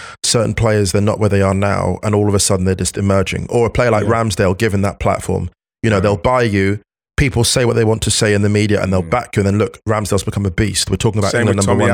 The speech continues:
Speaker 2: Tomiyasu.
Speaker 1: now. Tomiyasu,
Speaker 2: Yeah.
Speaker 1: same
Speaker 2: Yeah.
Speaker 1: thing again.
Speaker 2: Ben White,
Speaker 1: Benjamin
Speaker 2: fifty million,
Speaker 1: White
Speaker 2: yeah.
Speaker 1: again.
Speaker 2: Yes.
Speaker 1: People are, people were laughing. There is, you know what? There, I've not seen a single joke on social media, a single bit of banter, a single meme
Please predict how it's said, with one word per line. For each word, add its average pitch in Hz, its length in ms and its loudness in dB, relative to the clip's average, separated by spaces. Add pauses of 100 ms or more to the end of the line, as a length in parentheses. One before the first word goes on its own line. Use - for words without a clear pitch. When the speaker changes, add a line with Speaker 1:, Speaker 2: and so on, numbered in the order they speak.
Speaker 2:
Tomiyasu. 90 320 -2
Speaker 1:
now. - 60 -20 (100)
Tomiyasu, 120 400 0
Speaker 2:
Yeah. 110 80 -2
Speaker 1:
same 113 200 0
Speaker 2:
Yeah. 98 60 -4
Speaker 1:
thing 104 100 -2
again. 101 200 0
Speaker 2:
Ben 123 160 0
White, 117 320 0
Speaker 1:
Benjamin 135 160 2
Speaker 2:
fifty 127 80 0 (200)
million, 123 40 4
Speaker 1:
White 107 160 2
Speaker 2:
yeah. 107 80 -2
Speaker 1:
again. 113 300 0
Speaker 2:
Yes. 113 380 -2 (160)
Speaker 1:
People 131 280 2
are, 135 320 2
people 147 220 2
were 143 80 2
laughing. 143 360 2 (220)
There 135 120 2
is, - 180 -2 (220)
you 139 60 0
know 156 100 4
what? 135 180 0
There, 120 140 0
I've 107 140 -4
not 127 220 0
seen 117 120 -2
a 104 60 0
single 131 360 0
joke 110 280 0
on 104 80 0
social 107 300 -2
media, 95 220 0
a 90 40 -6
single 120 260 0
bit 120 120 -2
of 120 160 -2
banter, 98 340 -2
a - 60 -2
single 117 320 -2
meme 101 280 2